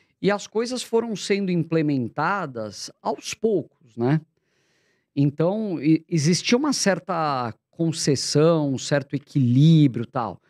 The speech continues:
Dessa vez, eu senti que eu acho que foi um pouco diferente. Foi um negócio mais pé na porta, sabe? Vamos chegar fazendo um monte de coisa de uma vez, já teve mudança grande na Petrobras, já teve, é, vamos, sei lá,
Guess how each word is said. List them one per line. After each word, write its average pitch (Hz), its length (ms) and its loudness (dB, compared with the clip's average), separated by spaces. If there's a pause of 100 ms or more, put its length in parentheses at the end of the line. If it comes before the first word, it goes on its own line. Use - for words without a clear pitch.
(560)
Dessa 202 440 0
vez, 185 220 -2
eu 226 80 -2
senti 214 280 -4
que - 120 -4
eu - 40 -2
acho - 160 -4
que - 120 -20
foi 196 160 0
um 196 60 -2
pouco 202 220 -6
diferente. 196 680 -2
Foi 143 200 2
um 151 120 2
negócio 165 420 0
mais 185 340 0
pé 185 200 -4
na 214 80 -2
porta, 151 440 -6
sabe? 147 300 -4 (480)
Vamos 147 220 -2
chegar 165 260 -2
fazendo 160 340 -4
um 151 60 0
monte 165 240 0
de 147 80 -4
coisa 151 360 0
de 131 80 -4
uma 160 180 0
vez, 156 640 2 (380)
já 131 180 0
teve 147 320 -2
mudança 131 1000 0 (360)
grande 151 540 2
na 139 100 -4
Petrobras, 151 960 -4
já 131 180 -4
teve, 135 640 0 (360)
é, 123 180 0
vamos, 139 1000 0
sei 165 160 0
lá, 117 480 -4